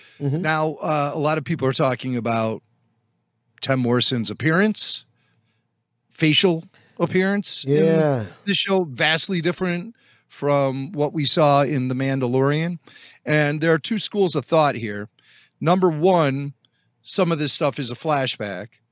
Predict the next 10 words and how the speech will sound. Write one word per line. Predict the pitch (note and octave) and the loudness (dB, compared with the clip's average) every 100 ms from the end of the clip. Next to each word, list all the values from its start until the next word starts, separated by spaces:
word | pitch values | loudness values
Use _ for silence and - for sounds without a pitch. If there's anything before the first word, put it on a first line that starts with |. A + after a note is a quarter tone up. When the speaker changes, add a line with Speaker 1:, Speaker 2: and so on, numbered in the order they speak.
| _ - | _ -8
Speaker 2:
So | - C#3+ | -4 -2
it | A#2+ | 0
happened | D3 C#3+ C#3+ B2+ A2+ _ | -2 -2 -4 -6 -8 _
prior | - E3 E3+ D#3 C#3 A2+ | -6 0 2 0 -2 -6
to | - - C3+ B2 A2 | -8 -6 -4 -4 -6
him | A2+ - C3 A2+ | -10 -6 -4 -4
getting | G#2+ A#2+ A2+ G#2+ | -4 -2 -2 -2
scarred | F#2+ - - C#3 B2 A#2+ A#2 G#2 _ _ _ _ - | 0 0 2 2 2 0 -4 -10 _ _ _ _ -10
and | A#2+ | -8
deformed | A2 A2+ - G2+ G#2+ A2+ A2+ G#2 G#2 G2+ G2 | -6 -8 -8 -4 -2 2 4 4 4 0 -2